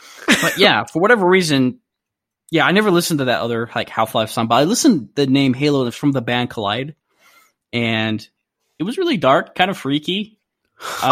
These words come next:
I know my dad questioned it a lot. He's like, "Yo, this is kinda some dark shit," but I'm like, "It's Half-Life." <laughs> Yeah, but listen to it now, I'm like, "Holy fuck, this is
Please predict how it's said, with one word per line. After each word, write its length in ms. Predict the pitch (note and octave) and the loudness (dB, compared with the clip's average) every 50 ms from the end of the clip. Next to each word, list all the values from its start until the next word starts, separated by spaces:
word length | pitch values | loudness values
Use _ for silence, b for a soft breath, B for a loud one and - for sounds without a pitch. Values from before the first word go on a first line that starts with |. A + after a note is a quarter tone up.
| C3+ B2+ | 4 4
I 60 | C3 | 4
know 120 | D3+ F3+ G#3+ | 2 2 2
my 80 | F#3 | 2
dad 320 | C#3+ - C3+ C3+ C#3 C3+ - | 2 2 2 2 2 2 0
questioned 340 | - A#2+ A2+ - - A2+ | -2 -2 -2 -2 -4 -6
it 80 | A2 A2 | -6 -6
a 80 | G#2+ G2+ | -6 -4
lot. 220 | G2+ G2+ - - - | -4 -6 -6 -6 -10
He's 220 | - B2 B2 A#2+ | -12 -10 -8 -4
like, 320 | B2+ B2 A#2+ A#2+ A#2 A2+ - | -2 -2 0 0 -2 -4 -6
"Yo, 200 | - C3 C3 B2 | -4 -2 -2 -2
this 220 | A#2+ C#3+ D3 - - | -2 -4 -6 -6 -8
is 80 | B3+ | -6
kinda 200 | - C#4 B3+ G3 D#3 | -2 0 0 0 0
some 140 | - C3 G#2+ | -2 -4 -4
dark 200 | A#2 B2+ B2+ A#2 | -2 -4 -4 -4
shit," 300 | - - D3 C#3+ B2+ - | -4 -4 -2 -2 -2 -2
but 80 | A2+ A#2+ | -4 -4
I'm 60 | B2+ | -2
like, 240 | A#2+ A2 F2+ - _ _ | -4 -4 -6 -10 _ _
"It's 140 | - C3+ - | -16 -10 -6
Half-Life." 520 | - D#3+ G3 - - F#2+ - - - _ _ _ _ _ _ _ _ _ _ _ _ _ _ _ _ _ | -6 -4 -4 -6 -8 -14 -16 -16 -20 _ _ _ _ _ _ _ _ _ _ _ _ _ _ _ _ _
<laughs> 500 | - - - F#3+ E3 - - - - - - - - - - - - - - - - - - - - - - - - - - G4+ - - - - B B B B B B B B B - - | 0 2 2 2 2 0 -2 -2 -2 -2 -4 -8 -14 -14 -14 -14 -14 -2 0 0 0 2 0 -4 -6 -6 -6 -6 -6 -4 -6 -4 -4 -4 -4 -6 B B B B B B B B B -8 0
Yeah, 120 | F3+ G3 G3 | 2 4 6
but 80 | F#3+ | 6
listen 260 | G#3 A#3 A#3 - B3+ | 6 6 6 6 4
to 120 | G3+ F3 D#3 | 4 4 4
it 80 | C#3+ | 2
now, 220 | C#3 D3 F3 F#3 D#3 | 4 4 4 4 4
I'm 80 | C#3 B2+ | 2 0
like, 140 | A2+ G#2 - | -2 -6 -6
"Holy 320 | - - B3 E4 - - | -8 -8 -8 -8 -8 -10
fuck, 560 | - - - - - - - E3+ A3 C4+ - | -12 -14 -16 -16 -16 -8 -4 -2 -2 -2 -4
this 180 | - - - - | -8 -12 -12 -12
is 80 | - | -14